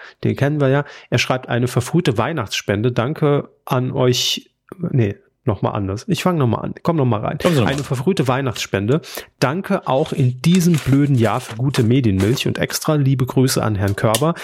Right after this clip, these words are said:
Speaker 1: der sich ja so sehr über Spendennachrichten freut. Bleibt gesund, Nitram."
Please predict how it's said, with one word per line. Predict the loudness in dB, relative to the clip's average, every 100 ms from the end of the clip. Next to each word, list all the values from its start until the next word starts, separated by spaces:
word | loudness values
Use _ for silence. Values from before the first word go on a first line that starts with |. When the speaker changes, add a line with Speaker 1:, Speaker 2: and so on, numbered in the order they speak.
| -14 -16 -2
Speaker 1:
der | 0 2
sich | 0 0
ja | 0
so | 2 2
sehr | 4 4 2
über | 2 2 2
Spendennachrichten | 0 0 0 2 0 0 -2 -2 -4
freut. | -4 -6 -6 -14 -2
Bleibt | 0 0 -2
gesund, | 0 2 2 0 0
Nitram." | 2 2 0 -8